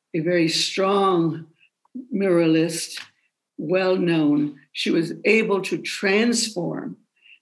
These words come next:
her role as an artist of one that reflected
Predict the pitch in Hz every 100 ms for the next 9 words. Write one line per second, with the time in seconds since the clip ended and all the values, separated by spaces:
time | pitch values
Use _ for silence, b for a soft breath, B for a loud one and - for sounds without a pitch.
0 | - _ - - 214 214 185 175 180 -
1 | - 156 165 - - 170 160 165 170 -
2 | - _ _ _ - 175 165 165 180 180
3 | 190 - 156 151 160 147 - 160